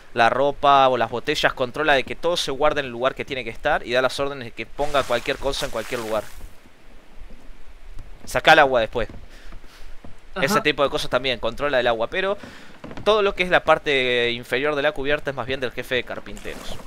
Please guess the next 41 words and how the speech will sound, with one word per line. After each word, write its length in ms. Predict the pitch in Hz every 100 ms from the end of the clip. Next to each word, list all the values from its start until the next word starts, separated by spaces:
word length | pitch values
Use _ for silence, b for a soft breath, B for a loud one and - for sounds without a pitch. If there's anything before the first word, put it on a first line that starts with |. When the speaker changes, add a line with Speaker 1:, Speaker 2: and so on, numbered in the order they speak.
| -
Speaker 1:
Como 140 | - 202
digo, 140 | 214
el 60 | 226
contramaestre 500 | 240 247 277 285 262
además 240 | 240 -
es 120 | 254 226
el 60 |
primer 300 | - 175 214
artillero. 440 | 202 - - 165 110 - - - - - - - -
Normalmente 560 | 160 196 269 262 269 240
en 60 | 170
combate 340 | 160 202 -
el 80 | 180
contramaestre 580 | 160 143 139 180 - 175
va 60 |
a 20 |
estar 160 | 160 160
en 60 | 151
los 100 | 120
cañones 540 | 120 165 196 - - B B B
o 140 | 175
en 40 | 180
las 80 | 160
velas. 180 | 127
¿Por 180 | - 135
qué? 160 | 196 196
Porque 520 | - 113 - 113 110 - - -
el 100 | 127
capitán 400 | 131 143 156 117
normalmente 400 | 120 131 143 107
está 160 | - 131
en 80 |
el 60 | 120
castillo 340 | 110 110 -
de 80 | 127
popa 340 | - 156 135 - B B B
o 120 | 113 117
donde 220 | 117 113
está 140 | -
el 80 | 135
timón 280 | 151 202